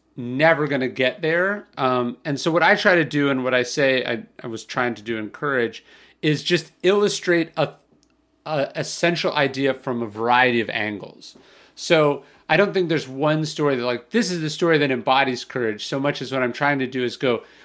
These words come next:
"Look, here is a glimpse of courage, and then here is a glimpse of a different kind of courage,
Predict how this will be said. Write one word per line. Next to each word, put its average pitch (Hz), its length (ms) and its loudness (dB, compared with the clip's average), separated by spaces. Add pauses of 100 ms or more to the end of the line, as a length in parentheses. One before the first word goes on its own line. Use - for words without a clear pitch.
"Look, 208 200 4
here 240 280 4
is 180 140 6
a 170 60 4
glimpse 117 400 -2
of - 160 -12
courage, - 440 -10
and 139 120 -2
then 143 80 -2
here 226 280 -2
is 156 120 2
a 147 60 0
glimpse 131 340 -2
of 131 80 -2
a 135 40 0
different 196 400 0
kind 107 280 -4
of - 120 -10
courage, - 520 -12